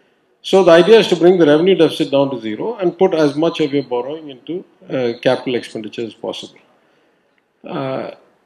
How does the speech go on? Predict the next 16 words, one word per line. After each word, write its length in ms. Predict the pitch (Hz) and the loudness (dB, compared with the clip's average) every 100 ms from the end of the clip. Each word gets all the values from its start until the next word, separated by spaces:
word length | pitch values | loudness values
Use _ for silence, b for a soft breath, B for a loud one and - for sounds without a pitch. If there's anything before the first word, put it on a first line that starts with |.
| _ _ | _ _
I'll 200 | 165 160 | 2 4
come 200 | 170 185 | 4 4
back 200 | 185 185 180 | 4 4 2
to 60 | |
that 180 | 156 160 | 2 2
in 100 | 151 | 2
a 60 | 139 | 0
minute. 360 | 131 117 101 - | -2 -2 -4 -2
As 160 | 135 | -2
far 160 | - 240 | 0 0
as 100 | 220 | 0
the 60 | 185 | -2
P 260 | - 233 | -4 0
S 240 | 247 180 196 | 0 0 0
Us 300 | 180 147 - | 2 0 -2
go, 400 | 123 131 - | -2 -2 -4